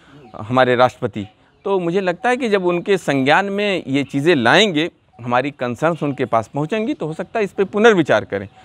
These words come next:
और दूसरा ये है कि सुप्रीम कोर्ट और हाई कोर्ट के सामने भी हम जाने की बात कर रहे हैं कि ये देखिए कैसे इस तरह की चीज़ें लाई जा रही हैं। सरकार को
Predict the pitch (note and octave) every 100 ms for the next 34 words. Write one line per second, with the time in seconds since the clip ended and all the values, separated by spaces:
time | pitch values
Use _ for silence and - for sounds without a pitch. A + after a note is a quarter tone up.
0 | - - C#3 C3+ A#2 F3 A#3+ A#3+ G#3+ G#3+
1 | A3+ A3 E3+ - D3 - A3 G#3 G#3 G#3
2 | G#3+ G3 C#3 C#3+ F#3 G3+ G#3+ G#3+ A3 A3
3 | B3 G#3+ F#3+ E3 D3+ C#3 C3 A#2+ A#2+ G#2+
4 | G#2+ G#2+ _ - - - - B3 B3 G3
5 | G#3+ C4 B3 - A3+ A3+ B3+ G3+ G3 -
6 | G#3 G3 G#3 F#3 E3+ G3 D3+ D3+ C#3+ C3
7 | A#2 A2 G#2+ A#2 G#2 A#2+ F3 - G#3